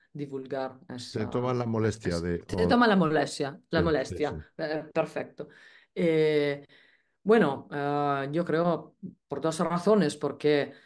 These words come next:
Speaker 1: eh, se trata de una dimensión realmente nueva, ¿no? Que doctor Hammer y yo hemos, eh, lanzado <laughs> y desarrollado también. Casi nadie puede, eh, comprender,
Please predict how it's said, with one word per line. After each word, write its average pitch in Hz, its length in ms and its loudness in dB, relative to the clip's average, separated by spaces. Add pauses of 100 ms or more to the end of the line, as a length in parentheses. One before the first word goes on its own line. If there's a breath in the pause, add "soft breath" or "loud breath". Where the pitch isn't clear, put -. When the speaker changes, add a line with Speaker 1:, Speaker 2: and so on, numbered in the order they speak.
(220 loud breath)
Speaker 1:
eh, 139 320 -10
se 139 160 -8
trata 147 340 -2
de 143 80 -2
una 139 160 -6
dimensión 143 920 -4 (180)
realmente 175 540 4
nueva, 135 320 -4
¿no? 147 260 -8
Que 127 320 -14 (240)
doctor 131 260 -12
Hammer 135 200 -10
y 131 100 -12
yo 131 340 -6
hemos, 123 500 -8
eh, - 20 -16 (340)
lanzado 156 920 0
<laughs> 226 560 -4
y 135 280 -4
desarrollado 143 1080 -4 (160)
también. 131 540 -8
Casi 143 340 -8
nadie 165 580 2
puede, 151 520 0 (380 loud breath)
eh, 135 400 -6 (500 loud breath)
comprender, 160 880 0